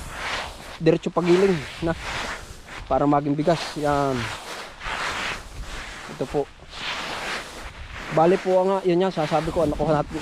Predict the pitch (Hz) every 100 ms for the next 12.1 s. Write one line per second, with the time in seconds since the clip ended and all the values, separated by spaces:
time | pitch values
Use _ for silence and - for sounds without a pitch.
0 | 160 147 151 190 - - - - - -
1 | 151 151 147 143 147 147 - 139 170 -
2 | - - - - - - - - - -
3 | - 131 127 123 123 127 127 135 135 139
4 | 135 - 156 147 - - 147 151 156 175
5 | 156 147 151 170 185 - - - - -
6 | - - - 135 127 131 131 - 143 135
7 | 135 135 135 139 139 143 139 131 - -
8 | - - - - - - - 147 151 151
9 | - 156 143 175 190 160 147 147 151 151
10 | 151 147 156 160 160 151 - 147 151 156
11 | 170 151 135 139 - 139 135 135 139 165
12 | 123